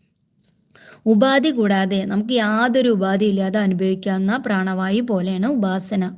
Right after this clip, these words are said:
ഉപാസന മൂലം സിദ്ധിക്കുന്ന അനുഭവ ഫലം ലാഭകരവും ആനന്ദകരവുമാണ്. ഉപാധി പ്രകാരം മാത്രം അനുഭവിക്കാവുന്ന ഓക്സിജൻ പോലെ, ഓക്സിജൻ പോലെ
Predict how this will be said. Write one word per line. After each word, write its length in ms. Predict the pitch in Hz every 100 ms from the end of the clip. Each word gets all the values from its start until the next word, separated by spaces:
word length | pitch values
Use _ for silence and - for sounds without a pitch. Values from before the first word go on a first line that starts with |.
| - - - -
ഉപാസന 440 | 208 214 214 240 240
മൂലം 340 | 220 208 233
സിദ്ധിക്കുന്ന 600 | 254 220 185 208 208 202
അനുഭവ 520 | 247 220 196 190 208 226 254
ഫലം 360 | 214 180 202 196 -
ലാഭകരവും 760 | 190 185 190 202 240 202 185 233 -
ആനന്ദകരവുമാണ്. 1040 | 196 185 208 220 226 220 208 220 196 175 165 - - - _
ഉപാധി 420 | 226 220 269 277
പ്രകാരം 520 | 302 247 208 208 240 285
മാത്രം 560 | 214 190 208 214 254 240
അനുഭവിക്കാവുന്ന 840 | 196 185 196 196 208 208 202 214
ഓക്സിജൻ 580 | 240 190 196 220 196 240
പോലെ, 280 | 214 190 202 285 - - - _ _ _
ഓക്സിജൻ 480 | 214 214 220 214 240 240
പോലെ 280 | 196 190